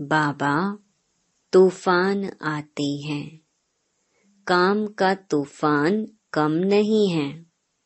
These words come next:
बहुत प्रकार का नशा माथा गरम कर देता है। प्यार भी देह का ऐसा होता है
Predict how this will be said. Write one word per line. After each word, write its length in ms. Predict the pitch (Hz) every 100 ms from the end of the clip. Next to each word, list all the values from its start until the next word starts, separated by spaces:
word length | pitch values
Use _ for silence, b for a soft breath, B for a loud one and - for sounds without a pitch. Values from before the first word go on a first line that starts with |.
| _ _ _ _ -
बहुत 680 | 147 175 175 185 214 214 202
प्रकार 720 | 202 - 160 156 156 151 147
का 320 | 147 151 165
नशा 800 | 165 143 143 - 151 143 165 226 240 _ _ _ _ _ -
माथा 840 | 156 160 165 165 - 180 175 185
गरम 680 | 165 156 156 160 165 170 180
कर 420 | - 147 151 165
देता 640 | 156 156 143 - 151 143
है। 540 | 143 147 151 139 151 - _ _ _ _ _ _ _ _ _ -
प्यार 500 | 165 165 170 185 175
भी 580 | 151 151 143 185 220 _ _ _ _ -
देह 580 | 143 165 160 185 190 190
का 320 | 196 208 -
ऐसा 480 | - 156 151 - 165
होता 520 | 156 143 143 143 -
है 440 | 180 196 196 196